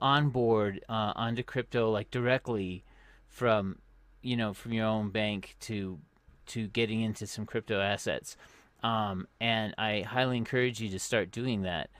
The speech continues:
uh, to whatever extent you can. I, I'm not telling you to put your whole, you know, paycheck in there or not, but, um, you know, make the commitment. I'm gonna tell you that twenty twenty-one is gonna come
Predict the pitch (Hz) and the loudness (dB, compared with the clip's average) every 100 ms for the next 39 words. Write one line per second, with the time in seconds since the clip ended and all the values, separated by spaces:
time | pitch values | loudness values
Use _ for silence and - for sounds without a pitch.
0 | - - - 101 95 - 135 165 175 160 | -20 -14 -4 -4 -4 -2 2 4 2 -2
1 | - 170 165 147 - 156 127 78 113 101 | 0 2 2 0 2 4 4 4 2 4
2 | 151 196 180 - 151 147 117 101 - 135 | 4 4 2 0 2 4 4 0 -2 -4
3 | 110 104 117 110 104 - - - - - | -2 0 2 2 0 -8 -20 -20 -20 -20
4 | _ 131 123 101 - 135 139 123 98 104 | _ -4 -2 -2 0 0 2 0 2 0
5 | 98 98 92 95 95 92 - - _ _ | 0 -2 -2 -2 -2 -4 -8 -18 _ _
6 | _ _ _ _ - - 113 143 117 - | _ _ _ _ -20 -14 4 6 6 2
7 | - 113 107 98 90 - 135 123 110 - | -4 -2 0 -2 -6 -4 0 2 0 -6
8 | _ _ _ _ 120 120 135 180 185 - | _ _ _ _ -4 2 4 4 2 0
9 | 147 135 95 85 - - 123 151 139 - | 2 2 -2 -6 -10 -6 0 2 2 2
10 | 156 147 131 - 175 196 190 185 180 151 | 2 4 2 0 2 2 2 2 2 4
11 | 170 147 - 143 131 - 147 143 | 4 2 2 2 0 2 4 4